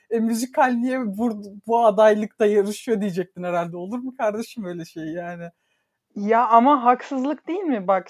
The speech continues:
Speaker 2: şimdi zaten
Speaker 1: E, o zaman
Speaker 2: müzik üzerine kurulu bir film ve hani her şeyin müzik. E, yani diğerleri o zaman katılmasın. Biz verelim ödülünü direkt.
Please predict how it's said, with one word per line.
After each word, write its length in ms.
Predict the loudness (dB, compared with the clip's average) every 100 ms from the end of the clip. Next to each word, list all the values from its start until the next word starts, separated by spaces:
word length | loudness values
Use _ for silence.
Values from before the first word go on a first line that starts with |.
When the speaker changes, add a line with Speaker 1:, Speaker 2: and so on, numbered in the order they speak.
| -10
Speaker 2:
şimdi 280 | -8 -8 -2
zaten 380 | 4 4 6
Speaker 1:
E, 20 | 6
o 40 |
zaman 220 | 6 6
Speaker 2:
müzik 180 | 4 2
üzerine 480 | 2 4 4 4 0
kurulu 460 | 0 2 2 2
bir 100 | 0
film 360 | -2 -2 -2 -4 _ _ _ -4
ve 60 |
hani 400 | -2 0 0 -2 -6 -8
her 300 | 4 6 6
şeyin 280 | 2 2 2
müzik. 520 | 2 0 -4 -6 _ _ _ _ _ -2
E, 80 | 2
yani 500 | 6 6 4 2 2
diğerleri 420 | 6 6 6 0
o 80 | 2
zaman 280 | 2 2
katılmasın. 680 | 0 -4 -2 -2 -2 -4 -2
Biz 160 | 0 2
verelim 380 | 2 2 0
ödülünü 580 | 0 2 2 2 2 0 -4 -4
direkt. 320 | 0 0 -2